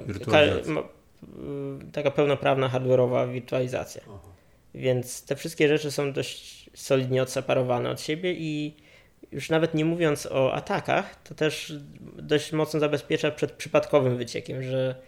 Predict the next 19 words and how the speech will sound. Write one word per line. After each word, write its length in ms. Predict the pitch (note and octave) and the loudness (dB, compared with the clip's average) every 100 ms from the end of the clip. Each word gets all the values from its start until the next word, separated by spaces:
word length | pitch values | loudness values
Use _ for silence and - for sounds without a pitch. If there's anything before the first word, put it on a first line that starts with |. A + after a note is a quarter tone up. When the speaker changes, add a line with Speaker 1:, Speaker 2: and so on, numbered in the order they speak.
| - - _ _ - | -20 -20 _ _ -12
Speaker 2:
na 80 | |
przykład, 640 | B2+ - - B2+ A#2+ - - | -10 -8 0 2 0 -8 -12
y, 680 | A#2 B1+ B1+ - B1+ B1 - _ _ | -8 -6 -4 -4 -6 -8 -12 _ _
przypadkowo 580 | - - C3+ B2+ C#3 B2+ | -18 -2 -2 2 2 2
coś 200 | - B2+ | 0 -2
się 140 | - B2+ | 0 -2
sko-, 420 | - C#3+ C#3 C3+ | 2 4 4 2
będzie 340 | C3+ C#3 C3+ | 2 4 4
miało, 340 | C3+ C3+ C3 - - - - - | 4 4 4 0 -6 -12 -12 -10
będę 240 | D3 C3+ C3+ | 2 2 6
miał 160 | C#3+ | 4
w 40 | - | 4
schowku 420 | - C#3 - C3+ | 6 6 6 -2
coś 240 | C3+ - | -2 -2
innego 340 | C3+ C3+ C#3 C3 | 0 2 4 2
i 60 | |
przypadkowo 540 | B2+ C3 C#3 - C3 C3 | 0 0 0 0 -2 -2
to 100 | C3+ | -6
wkleję 560 | - C3 C3 C3 B2 | 0 4 4 2 0